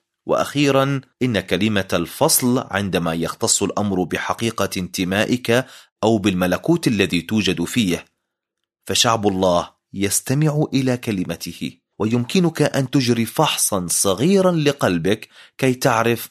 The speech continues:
أين أنت بهذا الخصوص. وتلخيصاً لهذه الأمور نجد في سفر يشوع الأصحاح الأول والعدد الثامن واحدة من أعظم آيات العهد القديم التي تعلي من شأن الكتاب المقدس، إذ نقرأ:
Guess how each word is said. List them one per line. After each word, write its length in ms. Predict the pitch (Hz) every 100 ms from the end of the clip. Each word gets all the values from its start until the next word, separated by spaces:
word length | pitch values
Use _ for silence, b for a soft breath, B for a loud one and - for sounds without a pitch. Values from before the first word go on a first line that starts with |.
| -
أين 260 | 113 113 92
أنت 440 | - 107 104 92
بهذا 480 | 92 82 78 90 80
الخصوص. 800 | 78 98 - - - - - _ _ _ _ _ _ -
وتلخيصاً 640 | 110 156 139 214 196 175 165
لهذه 680 | 160 127 92 110 92 87
الأمور 640 | 92 101 117 143 143 131 127 _ _ -
نجد 340 | 135 117 127
في 180 | 117 117
سفر 320 | - 131 107
يشوع 640 | 101 101 - 151 85 73 -
الأصحاح 480 | 85 - - 98 -
الأول 460 | - 117 135 147
والعدد 540 | 98 80 80 120 160 147
الثامن 580 | - 123 101 95 95 92 b b b b b
واحدة 560 | 127 127 196 180 185 165
من 280 | 135 127
أعظم 340 | 127 131 127 123
آيات 520 | - 101 104 110 -
العهد 320 | 90 - 98
القديم 580 | 98 - 95 95 98 92 B B B
التي 400 | 110 117 123 147
تعلي 640 | 131 123 120 175 185 127 104
من 180 | 98
شأن 300 | 90 117 107
الكتاب 480 | 107 - 110 110 95
المقدس، 680 | 92 90 - 123 85 80 -
إذ 220 | - 104
نقرأ: 420 | 117 - 95 92